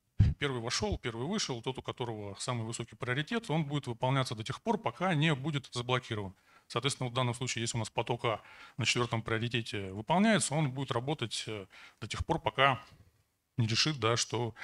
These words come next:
хватит, э, занимать процессорное время. После этого, допустим, у нас будет вызван некий более высокоприоритетный поток. А, по возврату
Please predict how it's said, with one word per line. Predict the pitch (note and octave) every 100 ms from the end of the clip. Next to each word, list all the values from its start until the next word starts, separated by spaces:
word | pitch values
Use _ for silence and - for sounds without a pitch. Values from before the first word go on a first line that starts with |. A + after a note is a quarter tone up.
| - -
хватит, | - A#2 G#2 - -
э, | G2+
занимать | G2+ G#2+ G#2
процессорное | - A2+ - A#2 C#3
время. | G3+ A#3+ D#3+ - - -
После | - C#3+ D3
этого, | - A2
допустим, | A#2+ - C#3+ - A2
у |
нас | A2+ G#2+ - _ _
будет | A#2 C3 C3
вызван | C#3+ A#2 G2 G2 _ _ C3+
некий | B2+ G#2+
более | A#2 A2+
высокоприоритетный | G#2+ - A#2+ A#2+ - G#2+ A#2+ A#3+ A#3+ F#3 - _ _ _ _ -
поток. | D3+ E3+ E3 - - - - -
А, | - A#2+ B2 B2 A#2 -
по | E3+
возврату | C3+ B2 D3 C#3+ G#2+